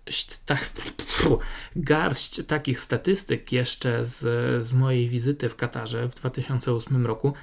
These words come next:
Trzy tysiące sześćset lamp, tysiąc słupów,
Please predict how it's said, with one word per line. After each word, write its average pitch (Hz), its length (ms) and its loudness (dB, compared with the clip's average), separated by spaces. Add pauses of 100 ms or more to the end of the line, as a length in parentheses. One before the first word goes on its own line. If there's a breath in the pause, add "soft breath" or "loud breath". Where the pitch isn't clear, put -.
(580 loud breath)
Trzy - 220 2
tysiące 180 420 0
sześćset 143 420 0
lamp, 123 240 -2
tysiąc 180 400 2
słupów, 135 500 2